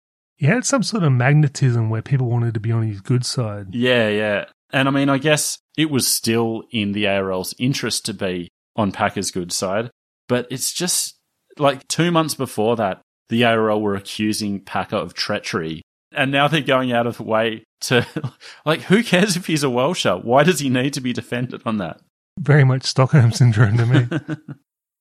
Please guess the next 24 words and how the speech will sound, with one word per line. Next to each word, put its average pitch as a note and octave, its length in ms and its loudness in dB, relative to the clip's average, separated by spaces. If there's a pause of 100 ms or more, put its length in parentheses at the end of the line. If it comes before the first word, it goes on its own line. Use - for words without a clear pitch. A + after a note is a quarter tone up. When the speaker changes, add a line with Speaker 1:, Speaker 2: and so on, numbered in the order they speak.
(320)
Speaker 2:
And D3 140 0
then D#3 120 4
during C#3 300 0
nineteen B2 320 0
ninety-six, A2 580 -6
Packers A2 400 -6
offsider G#2+ 520 0
Graham G2+ 360 -2
Richardson G#2 580 -6
got G#2+ 280 -2
back G2 200 -6
involved, F#2 640 -4 (180)
holding A#2+ 600 0 (120)
talks A2 500 0
with G#2 340 -8 (100)
Kevin G2+ 300 -4
Neal G2 200 -2
at - 100 -12
Canberra, G2 640 -6 (240)
um, G2 320 -2 (140)
various G#2 400 0
figures G2+ 300 -6
at - 180 -16
Brisbane G2+ 560 -6